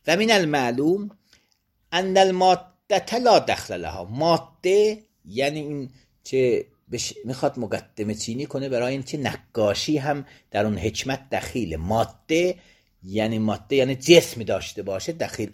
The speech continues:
دخیل نیست در این حکمت. اه، لا دخل به این ماده در این اختراعات شگفت‌آور، تصویر بشر و حیوان و اینها.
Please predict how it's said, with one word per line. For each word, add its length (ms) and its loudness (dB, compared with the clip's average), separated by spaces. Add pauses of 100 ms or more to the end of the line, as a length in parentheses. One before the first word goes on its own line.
(240)
دخیل 460 4
نیست 260 0
در 120 0
این 240 -4 (460)
حکمت. 540 -4 (420)
اه، 340 -6
لا 360 6
دخل 520 -2
به 140 -4
این 160 0
ماده 420 -4
در 160 6
این 160 2
اختراعات 840 2
شگفت‌آور، 960 -4 (880)
تصویر 560 0
بشر 440 0
و 140 0
حیوان 500 -6
و 40 -12
اینها. 360 -16